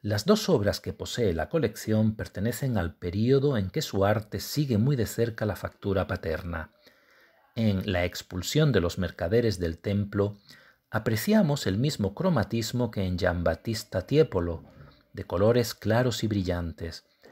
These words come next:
con un formato muy alargado y un punto de vista muy bajo, podría haber sido concebido como sobrepuerta. El formato condiciona la composición, que se desarrolla horizontalmente.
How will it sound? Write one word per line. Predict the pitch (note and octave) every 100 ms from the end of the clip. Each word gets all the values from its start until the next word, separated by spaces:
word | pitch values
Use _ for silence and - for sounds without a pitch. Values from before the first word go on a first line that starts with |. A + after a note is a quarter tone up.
| _ _ _
con | - G2+
un | A#2
formato | G2 G#2+ G2+ E2+ - E2+
muy | G2+ B2+ C3+
alargado | G2 D#2 E2+ F2 F#2 A2+ - - - _
y | A2+ B2
un | B2+
punto | - F#2+ F2+ F2
de | F2
vista | A2+ - - E2+ - -
muy | G#2+ C3 C3+
bajo, | F2+ F2+ - G2 G2+ - - - _
podría | A#2 B2 A3 D#3+
haber | A#2 G#2+
sido | - A2 F#2
concebido | - E3+ - F#2+ A2 A2+ G#2+
como | G2 F2+
sobrepuerta. | - E2+ E2+ - F#2+ E2 - D#2+ - _ _ _ _ _ _
El | - G2
formato | - F2 G2 A2+ A#2 C#3
condiciona | G#2+ F2+ D#2+ G#2 G#2+ B2+
la | G2
composición, | F#2+ E2+ - - F#2+ D3+ F3+ A2+ - _ _ -
que | F#2+
se | - F2
desarrolla | E2 F2+ F2 G2+ A2 A#2 B2+ -
horizontalmente. | G2+ F#2 - F2+ E2 F#2 E2+ D#2+ D#2+ D#2+ E2 -